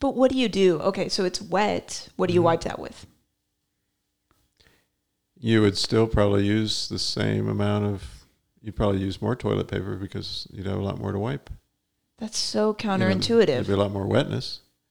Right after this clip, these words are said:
Speaker 1: That's so interesting.
Speaker 2: Yeah.
Speaker 1: Um, I did, I was looking at Home Depot and I saw some very nice bidets if you're interested. Um, I saw them anywhere from, like,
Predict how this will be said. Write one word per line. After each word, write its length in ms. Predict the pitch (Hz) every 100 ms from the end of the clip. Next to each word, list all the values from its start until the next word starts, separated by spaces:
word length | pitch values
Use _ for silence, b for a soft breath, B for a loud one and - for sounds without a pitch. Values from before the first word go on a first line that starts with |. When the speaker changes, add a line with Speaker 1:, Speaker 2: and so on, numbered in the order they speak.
| _ _ -
Speaker 1:
That's 200 | 226 -
so 300 | - 226 233
interesting. 580 | 240 262 202 - 131 151 -
Speaker 2:
Yeah. 120 | 214
Speaker 1:
Um, 340 | 185 165 220 - _
I 100 | -
did, 220 | 208 262 -
I 80 | 233
was 140 | 214
looking 220 | 277 233
at 80 | 180
Home 200 | - 196
Depot 380 | 175 180 175 170
and 100 | 170
I 80 | 175
saw 400 | - 175 165 208 - b b b
some 180 | - 196
very 240 | 190 202
nice 240 | 185 170 -
bidets 420 | 180 165 165 170
if 120 | 170
you're 100 | 165
interested. 600 | 180 160 170 - 165 - 98
Um, 300 | 87 85 139
I 60 |
saw 240 | - 180 90
them 140 | 87
anywhere 280 | 85 87 87
from, 120 | 85
like, 140 | 82